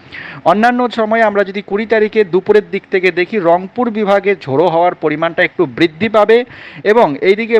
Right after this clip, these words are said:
বরিশাল, খুলনা এবং চট্টগ্রাম বিভাগে কিন্তু ঝোড়ো হাওয়াটা একটু বৃদ্ধি পাবে কুড়ি তারিখে মোটামুটি দুপুরের পর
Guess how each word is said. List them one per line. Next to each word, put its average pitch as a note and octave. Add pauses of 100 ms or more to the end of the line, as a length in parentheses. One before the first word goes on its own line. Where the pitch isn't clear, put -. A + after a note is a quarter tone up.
(120)
বরিশাল, A#3+
খুলনা G#3
এবং G3
চট্টগ্রাম G3+
বিভাগে F3+
কিন্তু F#3+
ঝোড়ো D#3+
হাওয়াটা D#3
একটু E3
বৃদ্ধি C#3
পাবে E3+
কুড়ি F3+
তারিখে E3+
মোটামুটি D#3
দুপুরের D#3
পর C3